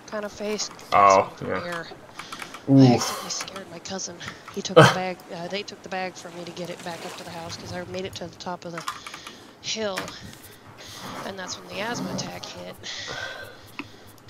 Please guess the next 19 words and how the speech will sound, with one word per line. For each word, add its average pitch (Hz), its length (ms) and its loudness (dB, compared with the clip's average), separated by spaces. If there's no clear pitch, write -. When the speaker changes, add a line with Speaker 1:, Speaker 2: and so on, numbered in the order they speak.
Speaker 1:
And 202 320 -8
they're 196 120 -2
like, 190 320 -6
"No 202 160 -6
dying," 185 560 -4
and 160 80 -14
I'm 170 80 -16
like, 165 160 -10
"I'm 208 140 -8
too 185 180 -10
stubborn 170 480 -6
to 156 80 -10
die." - 420 -8
Speaker 2:
No 131 360 12
dying. - 320 -4
You 156 440 12
shall 131 500 12
not 123 440 10
die. 113 640 6